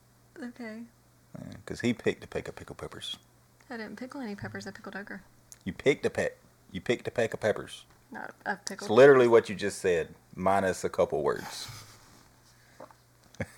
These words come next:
Speaker 1: Minus most of the words, but okay. Um, I picked some rosemary, and then I told Ma I wanted some of her daylilies. Um,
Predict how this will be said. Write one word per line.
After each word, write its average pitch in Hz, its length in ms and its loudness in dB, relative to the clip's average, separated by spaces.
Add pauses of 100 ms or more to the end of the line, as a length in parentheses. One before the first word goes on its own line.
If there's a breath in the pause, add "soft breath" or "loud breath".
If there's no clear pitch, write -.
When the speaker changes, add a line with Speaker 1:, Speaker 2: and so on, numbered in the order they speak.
(180)
Speaker 1:
Minus 202 500 -2
most 208 200 2
of - 60 -12
the 208 60 -8
words, 180 300 -4
but 190 160 2
okay. 214 340 0 (1600 loud breath)
Um, 202 720 4 (320)
I 220 100 -4
picked 240 280 -4
some 202 280 -2
rosemary, 254 1040 0
and 214 260 -4
then 208 560 -4
I - 40 -14
told 214 280 -8
Ma 208 340 0
I 202 60 2
wanted 202 340 -4
some 208 140 -8
of 208 120 -8
her 208 120 -4
daylilies. 208 960 -8 (560 loud breath)
Um, 196 560 -2